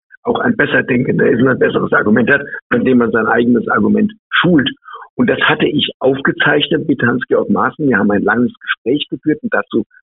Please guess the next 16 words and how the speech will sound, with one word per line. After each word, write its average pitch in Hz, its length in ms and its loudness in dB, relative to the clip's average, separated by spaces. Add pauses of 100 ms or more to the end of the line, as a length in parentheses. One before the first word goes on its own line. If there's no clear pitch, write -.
(320)
eine 104 180 0
Sondersendung 156 680 2
gehabt 147 340 0
von 131 160 2
Moz, 170 260 2 (500)
äh, 120 140 2 (100)
anderthalb 107 380 0
Stunden. 170 360 2
Wir 131 100 2
haben 104 100 2
eine 92 140 0
Kurzversion 123 760 0
in 107 140 4
Moz 104 200 0 (200)
am - 60 -12
Sonntag - 280 -6